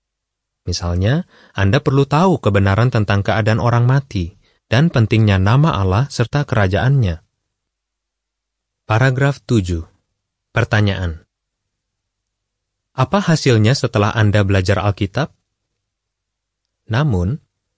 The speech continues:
pengetahuan saja tidak cukup, sebab tanpa iman orang mustahil menyenangkan Allah. Ibrani sebelas ayat enam. Alkitab memberitahu kita bahwa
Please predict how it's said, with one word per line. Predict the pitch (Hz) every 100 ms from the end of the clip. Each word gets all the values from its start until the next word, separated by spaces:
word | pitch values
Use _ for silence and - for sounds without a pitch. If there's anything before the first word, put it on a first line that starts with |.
| _ -
pengetahuan | 92 90 98 104 165
saja | 180 113 85 113
tidak | 139 131 -
cukup, | 185 - - 92 _ _ _ _ _ _
sebab | - 95 82 92 - -
tanpa | 110 156 170
iman | 151 131 92 95 151 _ -
orang | 123 170 175
mustahil | 170 - 175 139 180
menyenangkan | 147 101 101 101 101 107 131
Allah. | 139 107 82 _ _ _ _ _ -
Ibrani | 92 87 107 147
sebelas | - 104 92 90 - -
ayat | 107 95 -
enam. | 92 82 80 _ _ _ _ _ _ _ _ _ _ _ _
Alkitab | - 101 - - 190 175
memberitahu | 143 123 170 143 139
kita | 135 113 - 85 92
bahwa | 92 87 90 87 113